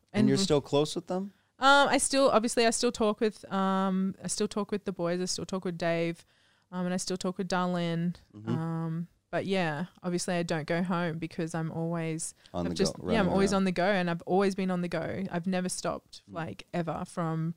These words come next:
Speaker 2: I think, from running the bu-, from running my business, and then from modeling, just, I don't know. I, f-,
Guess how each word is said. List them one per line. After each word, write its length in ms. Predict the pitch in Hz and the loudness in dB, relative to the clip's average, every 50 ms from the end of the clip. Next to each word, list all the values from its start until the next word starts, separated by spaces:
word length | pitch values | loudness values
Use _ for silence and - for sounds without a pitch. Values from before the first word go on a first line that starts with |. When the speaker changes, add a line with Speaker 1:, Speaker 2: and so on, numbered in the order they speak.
| _ _ _ _ - | _ _ _ _ -8
Speaker 2:
I 100 | 196 214 | -4 -2
think, 200 | - 247 233 - | -2 -2 -2 -2
from 240 | - 233 220 214 | -2 -2 0 2
running 240 | 196 196 208 214 214 | 2 2 2 2 2
the 60 | 202 | 2
bu-, 220 | 190 185 - - 185 | 0 0 -2 -4 -4
from 280 | - 214 202 196 190 185 | -2 -2 0 2 2 2
running 240 | 185 190 196 202 202 | 0 0 0 0 0
my 140 | 196 180 175 | 0 0 0
business, 520 | 165 - 175 180 - 202 208 214 233 - - | 0 -2 -4 -2 -2 -2 -2 -2 -2 0 0
and 140 | 202 185 | 2 2
then 160 | 185 185 180 185 | 2 2 2 0
from 200 | - 185 175 170 | 0 0 0 0
modeling, 380 | 175 185 190 196 202 208 214 | 0 0 0 0 0 0 -2
just, 340 | 208 202 185 185 - - - _ - - _ _ _ _ _ _ _ - | -2 -2 -2 -4 -6 -8 -12 _ -20 -20 _ _ _ _ _ _ _ -2
I 100 | 196 208 | 0 2
don't 140 | 208 196 196 | 2 4 4
know. 80 | 202 214 208 190 | 4 4 4 2
I, 60 | 180 | 2
f-, 140 | 180 - | 0 -2